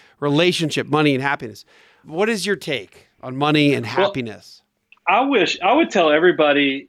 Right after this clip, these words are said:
Speaker 2: i-, if, especially if you're still in the workforce, but you know in the next five years you're going to be transitioning to retirement. I talk about the why constantly because I think a lot of people,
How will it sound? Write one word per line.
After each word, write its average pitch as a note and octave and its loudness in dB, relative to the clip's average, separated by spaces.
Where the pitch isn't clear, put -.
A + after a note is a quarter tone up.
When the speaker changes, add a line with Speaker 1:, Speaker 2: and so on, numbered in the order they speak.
Speaker 2:
i-, - -14
if, D3 -2
especially A3+ 2
if D#3 0
you're D#3+ 2
still G3+ 2
in G#3+ 2
the F#3+ 4
workforce, D#3 2
but - 0
you C#3+ 2
know D3+ 4
in D3 4
the C#3+ 4
next C#3 2
five C3+ 2
years A#2+ 0
you're A2+ -6
going A#2+ -2
to A#2 -6
be A#2 -4
transitioning A#2 -6
to A#2 -20
retirement. A2 -2
I G#3 2
talk A3 0
about F3 0
the C#3+ 2
why A#2+ 2
constantly G#2 -8
because B2 0
I D3+ 2
think A#3 0
a G#3 0
lot D#3+ 2
of F#3 -2
people, C#3+ -2